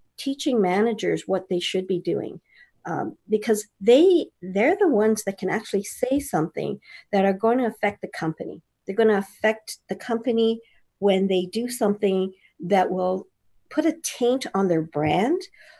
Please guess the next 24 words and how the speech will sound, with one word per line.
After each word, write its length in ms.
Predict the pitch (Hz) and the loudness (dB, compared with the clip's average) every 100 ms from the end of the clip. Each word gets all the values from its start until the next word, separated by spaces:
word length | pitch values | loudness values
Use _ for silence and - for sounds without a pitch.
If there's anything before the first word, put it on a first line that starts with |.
| _ - | _ 0
that 240 | 214 208 | 0 0
could 400 | - 247 220 202 - | -2 0 0 -2 -10
create, 600 | - 226 196 196 185 - - | -2 2 4 2 0 -8 -2
um, 400 | 175 165 180 180 _ _ - | 0 2 0 -4 _ _ -8
human 320 | - 226 202 | 2 6 6
rights 380 | 185 190 214 - | 6 4 2 -6
discrimination 920 | 202 - 190 180 170 170 196 294 339 - _ _ | -8 -4 0 2 4 2 0 -2 -2 -6 _ _
or 260 | 226 311 349 | 4 4 4
could 320 | - 339 339 | 2 0 0
create 400 | - 285 262 254 | -4 0 2 2
a 60 | 247 | 2
situation 580 | 220 214 220 214 214 196 | -4 -4 0 0 2 0
where 120 | 185 | 2
there's 180 | 175 170 | 0 0
bullying. 500 | 170 190 185 - - - - - | 2 4 2 -2 -12 -20 -20 -12
So 200 | - 247 | 2 6
this 200 | 220 240 | 8 6
whole 400 | - 302 359 349 | 4 6 8 8
idea 320 | 214 175 208 202 | 6 6 4 4
of 80 | |
cannabis 500 | - 262 262 247 254 | 0 -2 0 2 0
brings 420 | - 214 247 320 294 | -2 2 4 4 2
into 240 | 233 226 | -2 -2
f-, 180 | 208 | -6